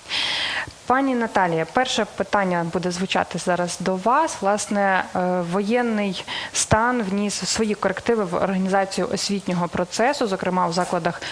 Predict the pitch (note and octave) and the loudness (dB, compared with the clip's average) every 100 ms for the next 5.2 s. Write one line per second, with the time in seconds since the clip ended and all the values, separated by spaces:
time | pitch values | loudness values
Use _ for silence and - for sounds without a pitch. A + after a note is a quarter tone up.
0 | - F3+ C4+ - C4 A3+ A3+ - A3 A#3 | -4 0 0 0 0 0 0 -2 -2 -2
1 | G#3 G3+ - G#3 G3+ G#3 G3 F#3 - - | -2 -2 0 0 0 0 0 -2 -4 -4
2 | - - A3+ A#3+ G#3+ G#3 G#3+ G3+ - G#3+ | -2 0 0 0 0 2 2 2 0 0
3 | G#3 G3 G3+ G#3+ F#3+ E3 F#3 F#3 E3 D#3 | 0 0 0 -2 -2 0 0 2 2 -2
4 | D#3 - F#3+ F#3+ E3 E3+ - F3 G3 G#3+ | -4 -2 0 0 0 -2 -2 -2 0 0
5 | B3+ E4+ | 0 0